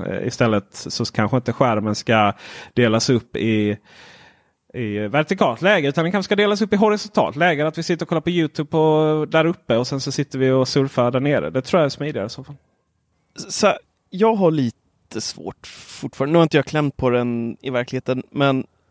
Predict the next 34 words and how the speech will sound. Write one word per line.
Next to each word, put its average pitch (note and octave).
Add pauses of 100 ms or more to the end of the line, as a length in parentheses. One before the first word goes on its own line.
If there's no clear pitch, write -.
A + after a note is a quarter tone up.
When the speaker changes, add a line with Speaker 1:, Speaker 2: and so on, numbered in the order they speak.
Speaker 2:
jag D3+
har E3
fortfarande D3+ (260)
svårt -
att G#2+
se G2+
syftet - (500)
mer A#2+
än A2+
att, -
eh, -
man B2
får -
lite A2+
större G#2+
skärm G2+
om F#2+
man F2
kollar F#2
på G2
film F2+ (260)
i, E2+
idag. D2+ (760)
Eh, - (580)
vad F3
tror G#3+
du? C#3
Tror F3+
du F3+
att F3
det F3+
här F3
kommer F3+
slå, G#3+